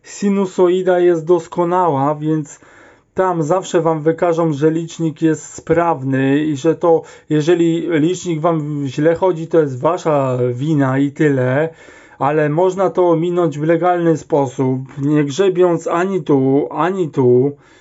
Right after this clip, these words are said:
ani w przyłączu. Tylko pokażę wam sposób prostego wiejskiego elektryka amatora, który może każdy to zrobić u siebie w domu.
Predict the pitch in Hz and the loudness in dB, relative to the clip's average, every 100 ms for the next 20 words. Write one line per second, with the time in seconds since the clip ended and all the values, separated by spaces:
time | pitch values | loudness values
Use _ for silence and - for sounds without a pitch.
0 | _ - 151 190 190 180 - - 160 151 | _ -4 -2 -2 -4 -6 -8 -2 2 2
1 | 135 123 139 123 131 143 _ _ - 143 | 2 -2 -4 -4 -4 -6 _ _ -10 -6
2 | 139 156 190 208 190 185 175 - 190 185 | -4 -2 -2 -2 -2 -2 -4 -4 -2 0
3 | - 123 165 170 170 180 180 170 - - | 0 -2 -2 0 0 0 0 0 -6 -20
4 | - - 131 165 170 170 - 185 170 151 | -20 -14 0 2 2 -2 -2 0 2 0
5 | 151 165 - 175 175 170 156 151 151 147 | 0 0 0 -4 -2 -2 -2 -4 0 0
6 | 143 123 127 131 - 156 156 160 160 160 | 0 -2 -4 -6 -4 0 2 2 0 0
7 | 180 185 196 185 160 165 170 165 170 160 | 0 0 -2 -2 -2 0 0 0 0 0
8 | 170 156 147 151 135 180 | 0 0 0 0 0 0